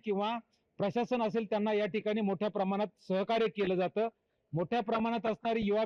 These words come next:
पिढी खरं तर जागरूकतेच्या मतदानाच्या माध्यमातून या ठिकाणी लोकांना मतदान केंद्रापर्यंत पोहोचवण्याचं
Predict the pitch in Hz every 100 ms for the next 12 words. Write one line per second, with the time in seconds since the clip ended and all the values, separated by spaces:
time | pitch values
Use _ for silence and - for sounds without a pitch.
0 | - 214 233 208 196 - 185 185 170 214
1 | 196 214 180 226 196 202 196 196 196 202
2 | 190 165 190 196 190 247 - _ _ -
3 | 156 220 - 214 208 214 247 151 139 180
4 | - 220 214 226 220 139 170 233 254 240
5 | 214 214 220 208 208 202 214 - 190 202
6 | 190 190